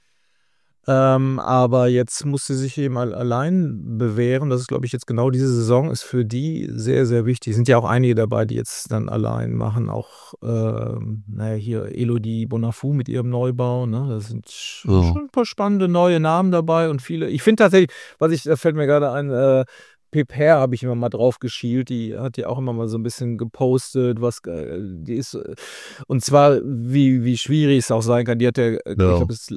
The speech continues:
Speaker 1: die hat doch, wenn ihr euch erinnert, noch mit dem Mastbruch da bei der
Speaker 2: Genau.
Speaker 1: Vendée Globe in Australien, die hat, glaub ich, jetzt erst vor ein paar Monaten ihr Schiff zurückgekriegt <laughs> aus Australien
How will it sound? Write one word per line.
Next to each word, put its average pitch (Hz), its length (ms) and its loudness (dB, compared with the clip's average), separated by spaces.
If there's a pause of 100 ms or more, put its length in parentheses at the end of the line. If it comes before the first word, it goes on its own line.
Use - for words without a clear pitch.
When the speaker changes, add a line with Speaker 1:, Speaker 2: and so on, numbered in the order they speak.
Speaker 1:
die 123 240 -2
hat 120 100 -4
doch, 113 320 -2
wenn 113 360 -4
ihr 117 120 -2
euch 117 200 -2
erinnert, 113 320 -2
noch 117 100 -2
mit 117 160 -2
dem 113 260 -4
Mastbruch 123 540 -2
da 120 220 0
bei 117 120 -2
der 117 140 2
Speaker 2:
Genau. 110 220 6
Speaker 1:
Vendée 92 100 0
Globe 135 420 4
in 107 80 -2
Australien, 120 360 -4
die 147 100 6
hat, 135 160 -2
glaub 147 220 4
ich, - 100 -4
jetzt - 240 -6
erst 143 200 -4
vor 160 140 0
ein 139 80 0
paar 175 220 0
Monaten 185 500 4
ihr 143 140 0
Schiff - 260 -2
zurückgekriegt 139 680 -2
<laughs> - 40 -8
aus - 220 -10
Australien 120 840 -6